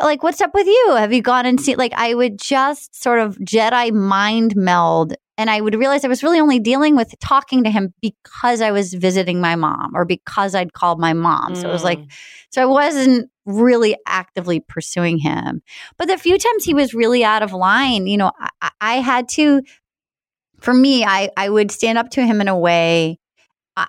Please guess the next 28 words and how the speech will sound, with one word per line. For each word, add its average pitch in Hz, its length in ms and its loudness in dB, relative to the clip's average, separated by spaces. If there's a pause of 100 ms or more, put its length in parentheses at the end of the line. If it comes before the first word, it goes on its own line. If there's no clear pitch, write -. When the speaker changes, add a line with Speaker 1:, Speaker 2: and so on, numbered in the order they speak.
Speaker 1:
I 262 160 -2
always 302 180 0
have 226 160 -4
delayed 202 340 0
reactions. 277 1000 0
And 226 160 2
so, 196 560 2 (580)
you 226 180 2
know, 185 480 2
it 226 80 0
was 233 140 0
always 302 340 2
such 311 300 -4
a 320 60 0
sucker 254 440 -4
punch, 175 360 -4
and 185 60 -2
he 180 60 -2
was 190 140 -4
so 269 220 0
good 220 260 0
at 208 160 0
it 170 120 0
and 180 100 -4
so - 420 -2
mean. 202 920 0
And 180 480 0 (1040)
I, 196 160 -4